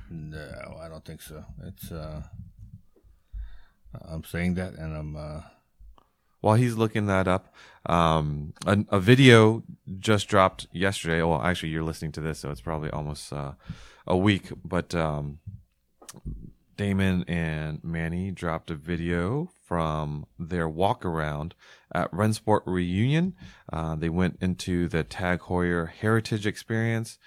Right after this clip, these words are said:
Speaker 2: and, uh, you dropped some major knowledge. So, anyways, did you find the price before you go, go to that?
Speaker 1: <clears throat> Uh, so one sold, uh,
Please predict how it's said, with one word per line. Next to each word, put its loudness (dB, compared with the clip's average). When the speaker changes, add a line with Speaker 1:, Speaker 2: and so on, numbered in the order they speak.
Speaker 2:
and, -4
uh, -4
you -4
dropped -4
some -4
major 0
knowledge. -2
So, 8
anyways, 6
did 0
you 0
find 4
the 0
price 4
before 2
you 2
go, 4
go 2
to -4
that? 4
Speaker 1:
<clears throat> -20
Uh, 6
so 6
one 8
sold, 6
uh, 2